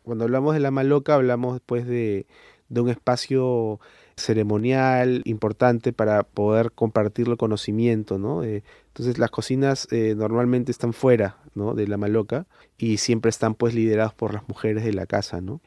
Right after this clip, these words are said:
Este, y bueno, y básicamente una vez que los alimentos han sido preparados, pues se llevan a, al espacio de,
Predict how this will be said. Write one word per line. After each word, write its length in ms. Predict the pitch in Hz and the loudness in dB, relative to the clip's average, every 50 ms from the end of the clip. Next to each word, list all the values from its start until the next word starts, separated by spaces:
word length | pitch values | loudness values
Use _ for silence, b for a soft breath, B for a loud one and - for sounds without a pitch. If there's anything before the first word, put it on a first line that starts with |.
| _ _ | _ _
Este, 1000 | - 104 104 - - - - 107 104 101 101 98 98 98 98 98 95 98 95 - - | -6 -6 -6 -6 -8 -8 -4 -2 -2 0 0 0 0 0 0 0 0 0 -2 -4 -4
y 220 | - 104 104 101 | -2 -2 -2 2
bueno, 320 | 92 123 131 120 110 113 - | 4 4 4 4 4 2 0
y 160 | - 113 107 110 | -2 0 2 4
básicamente 640 | 113 110 - 135 120 117 113 113 123 135 139 123 | 4 2 2 0 2 2 2 2 2 2 2 2
una 200 | 113 113 113 113 | 2 4 4 4
vez 120 | 117 113 | 4 4
que 120 | - - 120 | 2 0 -2
los 140 | 110 107 113 | -2 -2 -2
alimentos 440 | 107 104 101 107 113 107 117 104 | -2 0 0 -2 -2 -4 -4 -4
han 80 | 120 110 | -6 -4
sido 220 | - - 120 120 | -4 -2 -2 -2
preparados, 500 | 113 117 117 113 117 113 117 120 123 127 - | 0 0 -2 -2 -2 -2 0 0 0 -2 -2
pues 160 | - 113 104 | -4 -8 -6
se 120 | - 104 101 | -6 -6 -4
llevan 380 | 101 107 110 107 107 104 104 | -2 0 0 0 0 0 -2
a, 120 | 101 95 90 | -2 -4 -4
al 220 | - - 101 98 | -6 -6 -6 -6
espacio 500 | 98 - - - 107 - - - 107 104 | -6 -6 -4 -4 -4 -4 -2 -2 0 0
de, 260 | 101 98 90 87 - | 0 0 -2 -4 -6